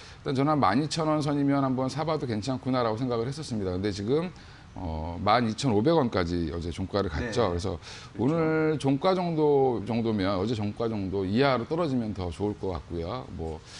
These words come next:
Speaker 1: 그 이하면 사도 된다라고 생각을 하고 있고, 어, 목표가는 만 육천 원 정도까지 보시고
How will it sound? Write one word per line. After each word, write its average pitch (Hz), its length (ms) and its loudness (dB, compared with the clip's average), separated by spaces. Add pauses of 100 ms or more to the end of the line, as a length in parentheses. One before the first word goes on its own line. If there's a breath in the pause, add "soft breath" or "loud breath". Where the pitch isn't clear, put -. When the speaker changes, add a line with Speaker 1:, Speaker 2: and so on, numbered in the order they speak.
(200 loud breath)
Speaker 1:
그 131 140 4
이하면 127 420 4
사도 165 240 -2
된다라고 92 640 0
생각을 95 280 -6
하고 110 200 -2
있고, 104 400 -2 (420 loud breath)
어, 82 480 -4
목표가는 165 880 0
만 98 240 2
육천 123 300 0
원 104 180 2
정도까지 90 420 -4
보시고 131 560 -4